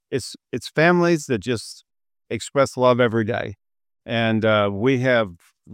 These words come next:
or I have loved being your police chief. Uh, I'm not leaving town. I'm not, uh, gonna go, "Where are you here?" Uh, I've asked several people, made it really clear that, "Hey, I can't sit still, so what else can I do to help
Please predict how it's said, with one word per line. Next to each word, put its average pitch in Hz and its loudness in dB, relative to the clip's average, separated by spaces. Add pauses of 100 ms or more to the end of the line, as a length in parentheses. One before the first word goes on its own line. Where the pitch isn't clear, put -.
(200)
or 101 -4
I 120 4
have 117 -6
loved 113 -2
being 117 -4
your 110 -6 (100)
police 123 -6
chief. 143 -10 (460)
Uh, 104 -10
I'm 117 0
not 196 0
leaving 170 2
town. 151 0
I'm 143 -2
not, 143 0 (140)
uh, 139 0
gonna 143 0
go, 151 2
"Where 170 0
are 175 4
you 196 0
here?" 165 2
Uh, 139 2
I've 147 2
asked 156 4
several 156 0
people, 147 -6 (140)
made 143 -4
it 143 -8
really 147 -4
clear 143 -6
that, 127 -4
"Hey, 131 -2 (520)
I 123 -4
can't 165 -4
sit 151 -8
still, 139 -4
so - -10
what 147 -4
else 143 0
can 131 -10
I 123 -6
do 123 -4
to 120 -4
help 123 -6